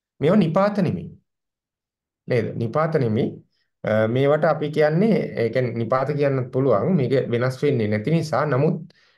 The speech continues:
මේවට අපි කියන්නේ මේ නාම පදයන්ට අපි කියන්නේ, අ, කිතක. කිතක. නිබ්බත්තිතු ඉපදීමට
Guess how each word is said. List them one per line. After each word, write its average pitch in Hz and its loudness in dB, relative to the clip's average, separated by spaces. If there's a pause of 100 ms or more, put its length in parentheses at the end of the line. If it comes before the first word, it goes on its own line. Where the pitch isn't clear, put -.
(120)
මේවට 135 2
අපි 139 -2
කියන්නේ 143 2
මේ 151 2
නාම 127 0
පදයන්ට 135 0
අපි 127 -2
කියන්නේ, 147 0 (360)
අ, - -2 (360)
කිතක. 156 -2 (1400)
කිතක. - -4 (380)
නිබ්බත්තිතු 139 0 (100)
ඉපදීමට 123 0